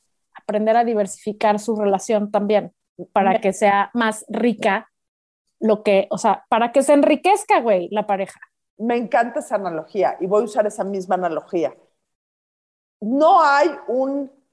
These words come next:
Speaker 2: portafolio ideal de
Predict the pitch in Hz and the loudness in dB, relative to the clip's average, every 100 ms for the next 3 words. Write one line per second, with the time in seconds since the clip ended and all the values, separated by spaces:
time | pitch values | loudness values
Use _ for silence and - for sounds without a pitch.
0 | _ _ 240 247 208 196 254 233 254 254 | _ _ 2 2 0 -2 -2 -2 2 2
1 | 240 226 214 185 220 208 202 214 311 415 | 2 -4 -2 2 4 4 4 4 2 -4
2 | - _ _ 190 202 190 - | -8 _ _ -2 0 -2 -8